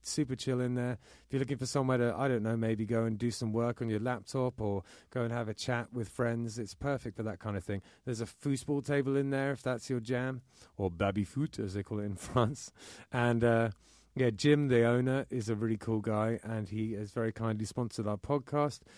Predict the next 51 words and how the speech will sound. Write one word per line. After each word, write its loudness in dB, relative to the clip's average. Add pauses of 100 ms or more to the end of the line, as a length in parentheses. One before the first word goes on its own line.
(100)
So -8
thank -6
you -4
very, 2 (180)
very 4
much 0
for -10
that, 0
Jim. 2 (200)
They -2
also -2
do 2
a -8
poker 2
night 0
in 2
there, 2 (280)
all 2
sorts -4
of -6
things -4
going -2
on -2
at -6
Oasis -2
Route 2 (560)
Carver -6
Bar. -14 (480)
Five 10
six 4
one 10
Music 8
is 2
brought 2
to 0
you 8
by 6
Live 6
Music 4
Community. 2 (240)
It's 0
the -4
place 4
that 2
we're 6
recording 6
this 2
podcast 0
in 4
right 6
now. 4